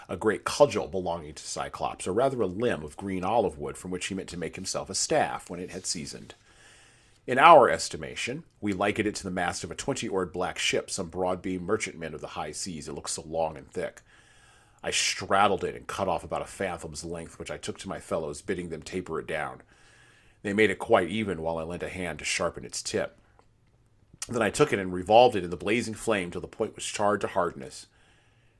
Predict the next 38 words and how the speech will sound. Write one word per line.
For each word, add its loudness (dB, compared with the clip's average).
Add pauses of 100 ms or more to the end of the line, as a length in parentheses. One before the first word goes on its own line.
(160)
Thereafter 8
we 0
hid 2
it 2
under -2
the -2
sheep -6
droppings, -2
which -10
were -6
largely 2
heaped -6
up -2
throughout 0
the -8
cave. -4 (280)
Lastly, 4
I 0
made 0
the 0
others 0
draw 0
lots 4
to -6
see 0 (340)
who -2
would 4
have 2
the -8
desperate 0
task 0
of -10
helping -2
me -8
lift -2
up -2
our -2
spike 0